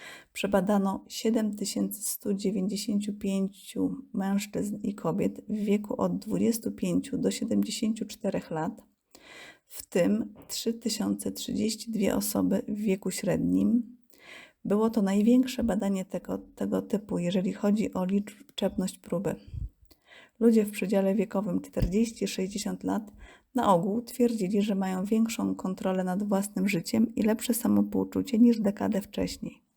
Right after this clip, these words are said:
Trzy czwarte spośród nich wysoko albo bardzo wysoko oceniało własne pożycie małżeńskie. A ciekawostką okazał się fakt,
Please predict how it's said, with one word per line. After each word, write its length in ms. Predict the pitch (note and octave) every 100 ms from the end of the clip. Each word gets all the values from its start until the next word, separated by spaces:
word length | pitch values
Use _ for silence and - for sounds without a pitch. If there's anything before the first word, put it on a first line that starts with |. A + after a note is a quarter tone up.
| _ - - - - - _ _
Trzy 260 | - - C4
czwarte 420 | - G3+ - -
spośród 580 | - G3+ G3+ - - -
nich 340 | F3+ - - -
wysoko 800 | G#3+ A#3 A#3 F3+ D#3+ - - - -
albo 280 | F#3+ A3 A#3
bardzo 360 | F#3+ G#3 G#3
wysoko 520 | G3+ - - - G3 G3+
oceniało 600 | G#3 G3+ G3+ G#3 G#3+ G#3+
własne 420 | A3 G3+ G#3 G#3
pożycie 400 | G#3 G3 G3 -
małżeńskie. 640 | G3+ G3 F#3+ F3 - - - - - - _ _ _ _ _ _ _ _ - -
A 80 | G#3+
ciekawostką 720 | - G3+ G3+ A3+ - - G3
okazał 340 | G3 G3 F#3+
się 180 | - G#3+
fakt, 560 | - F3+ A#3 - -